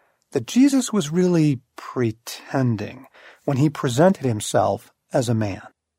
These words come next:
We who worship Jesus Christ hold fast to the belief that he was God, very God, a very God, as the Nicene Creed states. The heroic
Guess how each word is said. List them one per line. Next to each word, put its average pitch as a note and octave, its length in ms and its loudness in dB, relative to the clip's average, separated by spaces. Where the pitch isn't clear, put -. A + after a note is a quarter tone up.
We F3+ 280 4
who G3+ 140 2
worship C3+ 440 0
Jesus G#2+ 380 -6
Christ G2 540 -8
hold D#3 300 2
fast F#3 480 -2
to - 80 -8
the C3 80 -4
belief A2 540 -4
that - 100 -6
he D3+ 120 2
was B2+ 160 -2
God, B2+ 460 -4
very B2+ 340 0
God, C#3 540 2
a D3 80 0
very B2 440 0
God, G#2 500 -4
as A#2 100 -4
the A#2+ 100 -4
Nicene G#2 460 -4
Creed A2 320 -6
states. - 500 -12
The C#3 100 -2
heroic C#3+ 460 2